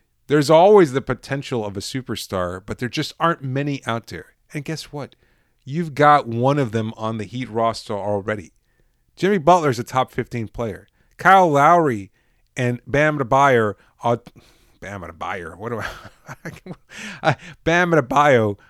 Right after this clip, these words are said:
are top thirty players. You've got three of the top thirty players on your roster right now. I, I won't go so far as to say a big three 'cause I think it's ridiculous. I thought it was ridiculous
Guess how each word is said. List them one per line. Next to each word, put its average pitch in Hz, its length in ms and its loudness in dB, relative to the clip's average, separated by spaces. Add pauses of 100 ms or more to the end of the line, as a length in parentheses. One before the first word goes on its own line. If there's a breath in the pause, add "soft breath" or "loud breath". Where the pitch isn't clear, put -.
(100)
are 123 180 -2
top - 420 -2
thirty 143 440 0
players. - 640 -16 (480)
You've 226 220 -4
got 233 280 6
three 208 300 0
of 196 80 2
the 170 60 2
top - 380 0
thirty 156 300 4
players 123 580 -2
on 120 280 -4
your 117 220 0
roster 107 480 -2
right 90 260 -12
now. - 280 -20 (280)
I, 214 280 -6
I 175 100 4
won't 196 300 4
go 180 180 4
so 180 240 0
far 170 300 2
as 151 80 -4
to 147 80 -10
say 156 240 0
a 131 220 -2
big 135 360 -4
three 143 320 -4
'cause 110 160 -8
I 107 80 -2
think 120 220 -6
it's - 160 -10
ridiculous. 123 480 -8
I 107 60 -6
thought 120 240 -4
it 113 40 -4
was 98 160 -12
ridiculous 131 640 -4